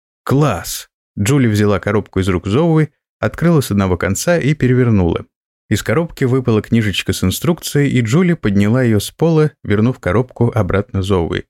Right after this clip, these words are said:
Зоуи достала из коробки доску и положила себе на колени. «Что такое планшетка?» спросила Джули, читая инструкцию. «Это указатель». Зоуи вынула из коробки планшетку.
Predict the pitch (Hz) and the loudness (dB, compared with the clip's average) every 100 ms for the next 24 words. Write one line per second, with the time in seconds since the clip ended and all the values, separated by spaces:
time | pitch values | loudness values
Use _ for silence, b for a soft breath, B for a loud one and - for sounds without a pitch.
0 | _ _ _ - 101 147 190 180 156 120 | _ _ _ -4 0 2 2 2 0 -2
1 | - 123 110 - 101 95 - 87 139 170 | 0 0 0 0 -2 -2 -6 -2 -2 -4
2 | - 147 127 123 101 98 110 147 135 - | -2 -2 0 0 2 2 0 -2 -2 -4
3 | 85 101 104 - 92 85 - - _ _ | -2 0 -2 0 -2 -2 -6 -16 _ _
4 | _ - - 175 165 156 147 135 117 101 | _ -8 -6 -2 -2 0 2 2 0 -2
5 | - 131 127 - 127 - - - _ _ | 0 0 0 0 -2 -2 -8 -10 _ _
6 | - - 104 95 92 92 147 160 147 120 | -8 -4 -2 0 0 0 0 0 0 -2
7 | 123 123 117 - 90 - - - _ _ | 0 0 0 -2 -6 -6 -10 -10 _ _
8 | _ - 110 127 120 139 135 92 85 104 | _ -8 -2 -2 0 0 0 -2 -6 -10
9 | _ _ _ - 104 160 160 156 151 101 | _ _ _ -4 0 2 2 2 0 0
10 | 120 135 131 120 - 92 107 - - 110 | 0 2 2 0 0 -2 -2 -6 -2 0
11 | 110 - 85 - - | 0 -2 -6 -6 -16